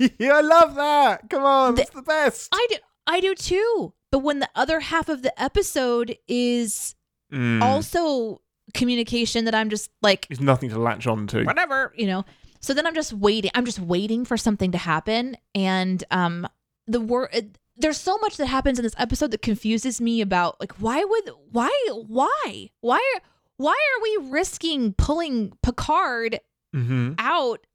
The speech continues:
Speaker 2: on a failed beam where fucking O'Brien is saying, "Guys, I've only got part of him."
Speaker 1: <laughs> I've
Speaker 2: What
Speaker 1: got his
Speaker 2: the
Speaker 1: foot.
Speaker 2: fuck are we doing?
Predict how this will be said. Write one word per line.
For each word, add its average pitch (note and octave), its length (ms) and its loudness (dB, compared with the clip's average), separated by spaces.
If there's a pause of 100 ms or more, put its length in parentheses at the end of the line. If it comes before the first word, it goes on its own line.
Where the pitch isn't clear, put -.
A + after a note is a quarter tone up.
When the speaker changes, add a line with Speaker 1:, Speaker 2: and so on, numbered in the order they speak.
(120)
Speaker 2:
on B3 160 0
a A3 260 -2
failed C#4+ 640 -2
beam B3 480 0
where A3+ 160 2
fucking E4+ 400 -4
O'Brien C4+ 640 -2
is A#3 120 -2
saying, A3+ 380 0 (360)
"Guys, G4+ 420 2
I've D4 160 -4
only G#4+ 240 0
got A4 280 0
part A#4+ 300 0
of B3+ 80 -10
him." A3 300 -4
Speaker 1:
<laughs> - 40 -20
I've D#3+ 200 0
Speaker 2:
What - 240 6
Speaker 1:
got G#3+ 100 2
his G#3 100 4
Speaker 2:
the C#4+ 80 4
Speaker 1:
foot. - 300 2
Speaker 2:
fuck E5+ 120 -2
are D5+ 760 0
we A#3 80 -12
doing? F#3+ 100 -10